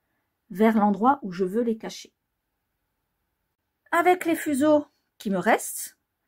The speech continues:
je vais pouvoir, avec ceux qui sont très remplis, ben, je vais prendre simplement un fuseau vide et je vais recréer une paire. Et même celle, euh, par exemple ce fuseau-là où j'ai quand même pas grand-chose,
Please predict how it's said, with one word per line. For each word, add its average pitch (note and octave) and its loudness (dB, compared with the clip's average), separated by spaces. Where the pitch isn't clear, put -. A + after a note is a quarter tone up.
je A3 -2
vais D#4+ 2
pouvoir, C#4+ 6
avec A3 2
ceux D#4 -8
qui D4+ -10
sont A#3 -4
très C#4 0
remplis, C4 0
ben, G3+ -6
je F#3+ -8
vais G#3+ -2
prendre A3+ -4
simplement A3 0
un D4+ 2
fuseau C4+ 0
vide B3 0
et A3 -2
je F#3+ -6
vais G3 2
recréer B3+ 0
une A3 4
paire. G#3 -2
Et C4+ 0
même D#4+ 6
celle, C#4+ 0
euh, B3 4
par - -4
exemple C4+ 4
ce C#4+ 0
fuseau-là C#4 4
où C#4 4
j'ai A3 -2
quand D#4 0
même F4+ 0
pas D4+ 0
grand-chose, A#3 -2